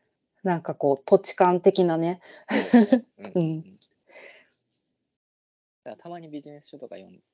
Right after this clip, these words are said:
Speaker 2: いくと、何が面白いかって、
Speaker 1: うん。
Speaker 2: その土地勘が全くないんですよね。
Speaker 1: そうそうそうそう。そう、荒野に放たれるんですよね。
Speaker 2: そうそうそう。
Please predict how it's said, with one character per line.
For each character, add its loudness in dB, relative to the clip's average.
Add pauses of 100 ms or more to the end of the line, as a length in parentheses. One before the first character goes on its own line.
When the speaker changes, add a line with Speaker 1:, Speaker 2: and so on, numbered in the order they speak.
Speaker 2:
い -20
く -20
と、 -18 (100)
何 -18
が -6
面 -8
白 -18
い -20
か -20
っ -20
て、 -20
Speaker 1:
う -20
ん。 -20
Speaker 2:
そ -20
の -18
土 -18
地 -20
勘 -18
が -18
全 -18
く -18
な -18
い -14
ん -16
で -20
す -20
よ -20
ね。 -16
Speaker 1:
そ 8
う 4
そ 4
う -4
そ 0
う 8
そ 4
う。 -4 (1900)
そ -6
う、 0
荒 12
野 4
に 2
放 0
た 4
れ 6
る 4
ん -2
で -10
す -16
よ -12
ね。 -10
Speaker 2:
そ -20
う -20
そ -20
う -20
そ -20
う。 -20